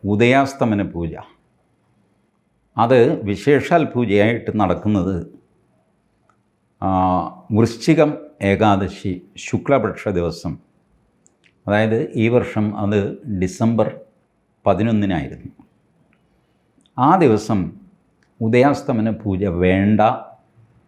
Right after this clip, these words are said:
എന്ന് ഗുരുവായൂർ ദേവസ്വം കമ്മിറ്റി തീരുമാനിച്ചു.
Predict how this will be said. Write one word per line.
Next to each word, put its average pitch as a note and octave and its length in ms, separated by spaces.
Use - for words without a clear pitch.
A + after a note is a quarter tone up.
എന്ന് G2 440
ഗുരുവായൂർ A#2 520
ദേവസ്വം F#2+ 440
കമ്മിറ്റി F2 600
തീരുമാനിച്ചു. D#2+ 580